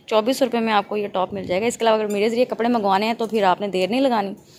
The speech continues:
जल्दी जल्दी से आप लोगों ने WhatsApp पर contact कर लेना है, advance payment कर देनी है। ये सारी इसके ऊपर embroidery है, ये जॉकार्ड stuff है।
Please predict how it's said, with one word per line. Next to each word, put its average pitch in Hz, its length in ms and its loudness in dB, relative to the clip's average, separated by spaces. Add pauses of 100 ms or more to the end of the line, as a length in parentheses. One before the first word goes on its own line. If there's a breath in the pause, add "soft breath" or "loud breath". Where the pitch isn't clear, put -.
(360 soft breath)
जल्दी 226 340 2
जल्दी 240 240 4
से 240 100 -4
आप 202 160 2
लोगों 196 140 0
ने 202 60 -2
WhatsApp 202 260 0
पर 220 80 -8
contact 208 360 -4
कर 247 80 2
लेना 254 220 2
है, 240 180 2
advance 202 380 0
payment 190 360 -6
कर 185 100 -2
देनी 175 180 -6
है। 185 80 -6
ये 208 60 0
सारी 226 220 2
इसके 247 160 -2
ऊपर 233 120 -2
embroidery 226 480 2
है, 226 60 4
ये 208 120 0
जॉकार्ड 180 340 -2
stuff 165 320 -10
है। 160 80 -12